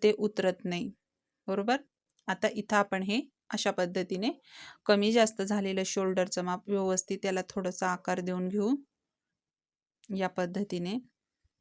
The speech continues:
बघा, आकार देऊन घ्यायचा. तर आपलं इथं शोल्डर वगैरे जोडून झालेलं आहे आणि एक्स्ट्रा, अ, थोडं दिसतंय, तर मी ते कट करून घेते. एक साईडनं दिसत होतं आणि दुसऱ्या साईडला नव्हतं.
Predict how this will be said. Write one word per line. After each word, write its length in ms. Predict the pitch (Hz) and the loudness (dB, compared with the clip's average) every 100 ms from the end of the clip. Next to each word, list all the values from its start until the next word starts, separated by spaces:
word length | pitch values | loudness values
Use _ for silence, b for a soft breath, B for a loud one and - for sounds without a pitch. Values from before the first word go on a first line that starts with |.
| - | -10
बघा, 300 | 180 175 175 196 _ _ - | -6 -6 -8 -14 _ _ -4
आकार 320 | 185 185 180 | 0 0 0
देऊन 280 | 180 180 185 | 0 -2 -2
घ्यायचा. 380 | 214 180 196 269 _ _ _ - - _ _ _ B B B B B - | -2 -2 -6 -8 _ _ _ -20 -20 _ _ _ B B B B B 2
तर 60 | |
आपलं 240 | 240 226 208 | 2 4 2
इथं 160 | 202 | 2
शोल्डर 420 | 208 202 190 185 | 0 0 2 0
वगैरे 300 | 185 185 185 | -2 -2 -2
जोडून 340 | 185 185 185 190 | -2 -2 -2 -2
झालेलं 420 | 226 208 196 196 | 0 0 0 2
आहे 320 | 202 214 196 - | 0 0 -4 -4
आणि 200 | 196 - | -8 -6
एक्स्ट्रा, 420 | 190 - - 185 190 - | -8 -8 -4 -2 -4 -6
अ, 240 | 185 185 180 | -4 -2 -2
थोडं 200 | 208 190 | -2 -2
दिसतंय, 480 | 185 190 - 196 190 185 | -2 -4 -4 -2 -2 -2
तर 120 | 190 | -4
मी 100 | 190 | -4
ते 160 | 185 - | -4 -2
कट 200 | 185 - | -2 -2
करून 280 | 180 180 185 | -4 -2 -2
घेते. 400 | 185 185 226 - - | -4 -4 -6 -6 -6
एक 180 | 185 | -4
साईडनं 460 | - 185 185 190 185 | -2 -2 -4 -4 -4
दिसत 360 | 185 - 196 220 | -4 -4 -4 -4
होतं 280 | 208 220 269 | -2 -4 -6
आणि 180 | 196 190 | -6 -4
दुसऱ्या 360 | 190 190 180 190 | -4 -4 -4 -4
साईडला 380 | 190 180 190 208 | -2 -4 0 0
नव्हतं. 380 | 226 190 - | 0 -2 -6